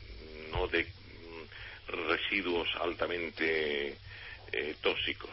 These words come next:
¿no? Es decir, pues, son residuos que provienen de cuestiones hospitalarias, en fin, de rayos X, etcétera, etcétera,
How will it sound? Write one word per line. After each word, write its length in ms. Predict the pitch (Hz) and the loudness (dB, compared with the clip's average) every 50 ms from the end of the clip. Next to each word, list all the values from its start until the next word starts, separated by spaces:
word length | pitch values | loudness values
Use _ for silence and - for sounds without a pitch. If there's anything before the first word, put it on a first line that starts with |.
| - 76 | -8 -6
¿no? 240 | 85 90 98 95 | -2 -2 -2 -2
Es 100 | 80 76 | -2 -2
decir, 260 | 80 82 85 65 60 52 - - | 0 0 2 0 0 -6 -8 -10
pues, 120 | - - - - - | -10 -10 -8 -8 -6
son 400 | - 90 92 92 90 87 82 - | -4 -4 -2 -2 -2 -4 -4 -4
residuos 460 | - 78 - - 92 90 80 85 80 - | -4 -4 -2 0 0 2 2 2 0 0
que 120 | - - - | 0 -2 0
provienen 560 | 80 76 73 78 87 87 85 87 87 90 92 - - - - - - - - - - | 0 0 2 2 2 2 4 2 2 0 -2 -4 -8 -10 -10 -12 -12 -14 -12 -8 -4
de 200 | 80 85 82 80 78 - | -2 -2 -2 -2 -4 -6
cuestiones 500 | 85 82 82 - - 95 90 82 78 - | -4 -4 -4 -2 0 0 0 0 0 -2
hospitalarias, 1080 | 78 - - - 76 73 - 71 80 98 110 107 95 92 92 92 90 87 87 90 85 - - | -4 -4 -2 -2 0 0 0 2 4 4 6 6 4 4 4 6 6 6 6 4 4 0 -4
en 80 | 67 - | -6 -4
fin, 180 | - 90 85 | -4 -2 -2
de 420 | 80 73 69 69 67 65 - - 71 | -2 -4 -4 -6 -10 -12 -10 -6 -4
rayos 280 | 80 85 85 - - - | -4 -4 -4 -4 -4 0
X, 320 | - 110 107 - - - - - | 2 2 2 2 0 -6 -6 -6
etcétera, 360 | - - - - - 90 95 | -6 -6 -6 0 2 2 2
etcétera, 340 | - 95 95 - 104 113 | 2 2 2 2 2 2